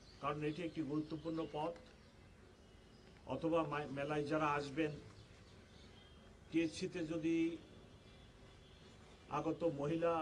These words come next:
শিশুদের ন-, নেমে এখানে হাঁটে আসতে হয়, তাহলে অনেক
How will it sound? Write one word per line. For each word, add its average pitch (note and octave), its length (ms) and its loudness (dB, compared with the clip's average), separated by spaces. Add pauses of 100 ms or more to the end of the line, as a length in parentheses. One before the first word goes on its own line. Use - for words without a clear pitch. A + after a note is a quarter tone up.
(160)
শিশুদের D#3+ 500 2 (2250)
ন-, D3 140 0 (200)
নেমে D#3+ 300 6 (280)
এখানে D#3+ 260 2 (180)
হাঁটে D3 280 0
আসতে D#3 260 -4
হয়, C3 180 2
তাহলে C#3+ 260 0
অনেক D3 140 -2